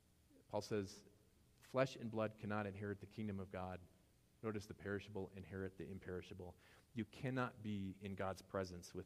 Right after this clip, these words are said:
any kind of imperishability. You cannot be in God's presence with perishability. I mean, you can't be there with sin, so God has to wipe all those out. So what happens?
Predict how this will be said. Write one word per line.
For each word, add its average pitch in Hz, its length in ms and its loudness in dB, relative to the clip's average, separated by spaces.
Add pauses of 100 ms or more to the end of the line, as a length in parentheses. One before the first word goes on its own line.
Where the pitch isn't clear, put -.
any 104 260 0
kind 92 280 -2
of 87 140 0
imperishability. 90 920 -2
You 95 120 -4
cannot 104 400 -4
be 101 260 2
in 95 140 -4
God's 95 200 2
presence 95 320 -4
with - 140 -6
perishability. 92 640 2
I - 20 -2
mean, 92 120 -2
you 98 60 -2
can't 127 280 -2
be 113 100 2
there 113 140 4
with 98 120 0
sin, 101 240 -2
so 98 120 -4
God 98 180 0
has 95 160 -4
to 90 100 -2
wipe 92 300 0
all 90 160 0
those 85 180 -4
out. 87 220 -4
So - 80 -4
what 101 160 0
happens? 85 460 -8